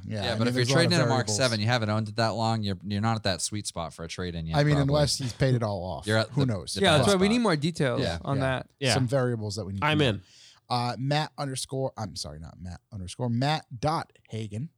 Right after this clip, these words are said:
Speaker 4: Matt dot Hagen.
Speaker 1: Twin carbs or I T Bs on a four banger, specifically two liter A B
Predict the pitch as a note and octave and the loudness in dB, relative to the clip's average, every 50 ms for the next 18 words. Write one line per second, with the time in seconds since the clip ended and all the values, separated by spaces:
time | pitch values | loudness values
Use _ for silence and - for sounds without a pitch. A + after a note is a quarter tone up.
0 | _ - C3+ C#3 C#3 D3 - E3+ D#3+ E3 E3 E3+ F3 F#3 D3 C#3+ B2+ B2+ - - | _ -4 -2 0 0 2 2 2 2 4 4 4 2 2 2 0 0 -2 -6 -10
1 | - - F#3 F#3 G3 G3+ - - E3+ E3 E3+ F3 E3+ D#3 - - C3+ B2 A2 - | -6 -4 -2 -2 -2 -4 -2 -2 0 0 0 0 -2 -6 -10 -6 -6 -6 -6 -6
2 | - G#2+ B2+ D3 - - - E3 D#3 C#3 C3 C#3+ C#3+ D3 D3 C#3 C3 - - - | -8 -8 -8 -8 -8 -8 -10 -10 -10 -8 -8 -8 -8 -6 -6 -8 -8 -10 -10 -8
3 | A#2 A2+ A#2 A2+ - G#2+ G#2 F#2 - - - - E3 E3 E3+ D#3 D#3 D#3+ D#3+ D#3 | -6 -6 -6 -8 -8 -12 -12 -12 -12 -12 -12 -10 -8 -8 -6 -4 -4 -4 -4 -2
4 | D#3 D3+ D3 C3 - - - G#2 - - D#3+ D#3 - E3 - - D3 C#3 - - | -4 -4 -6 -6 -6 -8 -6 -6 -4 -4 -4 -4 -6 -6 -8 -6 -8 -8 -8 -4
5 | - D3 C#3 C3+ C3+ C#3 C3+ C3 - - A#2 A#2+ A#2 G#2+ A2 A2 A2 | -4 -2 -2 -2 -2 -2 -2 -4 -4 -4 -6 -6 -6 -4 -6 -8 -8